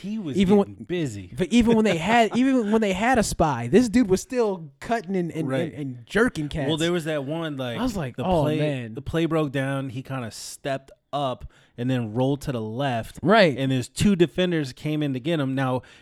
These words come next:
Speaker 1: granted, they kinda slipped, but he slipped as he took off.
Speaker 2: Right.
Speaker 1: Caught his balance. They tried to get him. He stopped, boom, went around him, and then took off and got the first down. I mean,
Speaker 2: Yeah.
Speaker 1: that dude, he
Speaker 2: Crazy. It's like,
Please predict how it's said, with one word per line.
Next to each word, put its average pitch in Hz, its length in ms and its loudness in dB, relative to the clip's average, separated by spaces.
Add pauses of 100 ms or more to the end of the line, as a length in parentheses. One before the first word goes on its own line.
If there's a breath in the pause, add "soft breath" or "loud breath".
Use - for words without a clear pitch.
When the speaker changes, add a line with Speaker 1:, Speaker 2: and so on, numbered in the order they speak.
(100)
Speaker 1:
granted, 139 420 0
they 151 220 0
kinda 151 320 -4
slipped, 180 380 -8
but 113 160 -8
he 220 260 -8
slipped 143 400 -6
as 123 200 -6
he 127 120 -6
took 113 240 -6
off. 123 420 -2
Speaker 2:
Right. 143 280 6
Speaker 1:
Caught 165 200 -2
his 165 120 -4
balance. 131 480 -4
They 131 120 -6
tried 165 340 -8
to 156 60 -8
get 147 220 -6
him. 123 160 -6
He 135 300 -12 (100)
stopped, - 640 -8
boom, 180 300 -2
went 156 160 -2
around 156 340 -4
him, 131 140 -4 (240 loud breath)
and 147 200 -6
then 151 140 -2
took 143 200 -8
off 160 260 -2
and 127 140 -14
got 131 180 -10
the 131 60 -14
first 131 280 -14
down. 107 340 -14 (100)
I 135 80 -8
mean, 175 100 6
Speaker 2:
Yeah. 160 120 6
Speaker 1:
that 156 120 -4
dude, 123 240 -8 (180)
he 196 400 -16 (120)
Speaker 2:
Crazy. 160 520 8
It's 170 220 2
like, 165 320 4